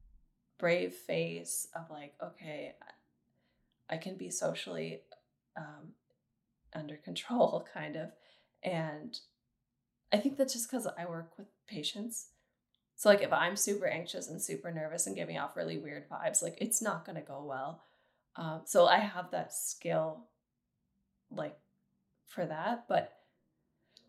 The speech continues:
I think it takes a lot of energy to psych myself up to meet someone new, and I'm very nervous, and I'm always doubting myself,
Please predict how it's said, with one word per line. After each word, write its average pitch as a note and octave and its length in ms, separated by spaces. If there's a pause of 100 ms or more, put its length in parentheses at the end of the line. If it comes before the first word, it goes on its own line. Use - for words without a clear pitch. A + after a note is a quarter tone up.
(560)
I A3 140
think A3+ 180
it A3+ 80
takes A3+ 180
a F#3+ 60
lot E3+ 200
of E3 60
energy D3+ 340
to D#3+ 80
psych D#3 280
myself D3+ 400
up - 180
to F3 100
meet D#3 180
someone D#3+ 360
new, D3 240 (160)
and F3 140
I'm E3+ 200
very C#3+ 260
nervous, C#3+ 460
and E3+ 120
I'm E3 100
always D#3 300
doubting E3 260
myself, D#3+ 540